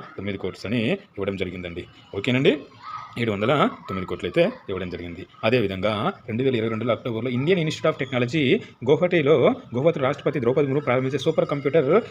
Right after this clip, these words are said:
ఫెసిలిటీ ఎవరి పేరు, ఎవరు ఏమిటి అన్నాడండి. ఫెసిలిటీ పేరు ఏమిటి అన్నాడండి. పన-, పరం కామరూప అనడం జరిగిందండి. ఓకేనా? ఈ విధంగా ప్రశ్నలు. ఆంధ్రప్రదేశ్ ప్రభుత్వం చే-, ప్ర-,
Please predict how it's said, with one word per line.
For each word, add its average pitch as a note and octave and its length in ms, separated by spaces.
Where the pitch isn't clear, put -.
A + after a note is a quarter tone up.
ఫెసిలిటీ F3 380
ఎవరి E3+ 140
పేరు, D3 220
ఎవరు D3+ 140
ఏమిటి C3+ 280
అన్నాడండి. G2 300
ఫెసిలిటీ F3+ 340
పేరు D#3 200
ఏమిటి C#3+ 200
అన్నాడండి. G2 320
పన-, C3+ 240
పరం D#3+ 220
కామరూప A2+ 340
అనడం G2 280
జరిగిందండి. F2+ 400
ఓకేనా? C#3 240
ఈ G#2+ 120
విధంగా G2+ 280
ప్రశ్నలు. G#2 360
ఆంధ్రప్రదేశ్ E3 440
ప్రభుత్వం C#3+ 360
చే-, D3+ 160
ప్ర-, B2+ 160